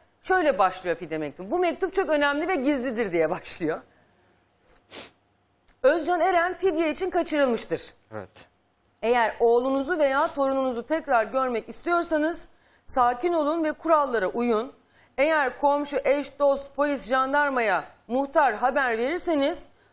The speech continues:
Speaker 1: Özcan organ mafyasına verilecektir." Yani zeka konusundaki tespitim
Speaker 2: Evet.
Speaker 1: bundan. Ee, "Sizi takip ediyoruz.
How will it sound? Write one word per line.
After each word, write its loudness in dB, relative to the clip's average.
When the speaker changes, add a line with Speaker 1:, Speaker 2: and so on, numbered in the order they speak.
Speaker 1:
Özcan 4
organ 4
mafyasına 0
verilecektir." -2
Yani -2
zeka 0
konusundaki -6
tespitim -6
Speaker 2:
Evet. -4
Speaker 1:
bundan. -2
Ee, 4
"Sizi 0
takip 2
ediyoruz. 0